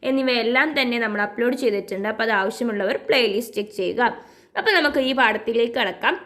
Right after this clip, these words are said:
കുട്ടിയുടെ പുഴ. കണ്ണിലൂടെ, മൂക്കിലൂടെ, നാവിലൂടെ അറിഞ്ഞും അനുഭവിച്ചും നാം ത-, പ്രകൃതിയെ ഉൾക്കൊള്ളുന്നു. തുടർച്ചയായ അനുഭവങ്ങളുടെ ഭാവനയിൽ നിന്ന് പ്രകൃതിയെ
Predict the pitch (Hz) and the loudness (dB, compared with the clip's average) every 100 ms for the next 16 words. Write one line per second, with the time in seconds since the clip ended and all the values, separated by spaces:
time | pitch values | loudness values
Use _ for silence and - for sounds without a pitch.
0 | - 381 370 - 320 214 208 349 - 302 | -2 0 0 2 4 4 4 0 2 0
1 | 202 - - _ _ _ _ 370 392 392 | 0 -2 -12 _ _ _ _ 0 2 2
2 | 415 403 415 415 415 330 311 302 339 330 | 2 2 2 2 2 0 -2 0 2 2
3 | 330 320 320 262 214 254 277 202 185 - | 4 2 4 4 2 2 0 0 -2 -8
4 | - 277 302 302 277 285 285 269 277 294 | -2 4 4 4 -4 -6 -2 -2 0 -2
5 | 320 311 285 359 311 277 277 262 - - | -2 -2 -2 -2 2 0 2 -2 -2 2
6 | 262 262 311 233 202 220 - 330 - 262 | 2 2 -2 -2 -2 -2 0 0 4 2
7 | 196 180 226 - - _ _ _ _ _ | 2 -2 -6 -8 -14 _ _ _ _ _
8 | - 370 392 392 494 370 339 - 269 254 | 0 4 4 4 6 6 4 2 0 0
9 | 247 330 320 320 302 285 277 277 262 247 | -2 -2 -2 0 0 2 2 0 0 2
10 | 240 302 330 339 285 214 208 214 - 359 | 2 0 0 2 0 -2 -6 -8 -2 0
11 | 302 311 302 247 | 0 -2 0 0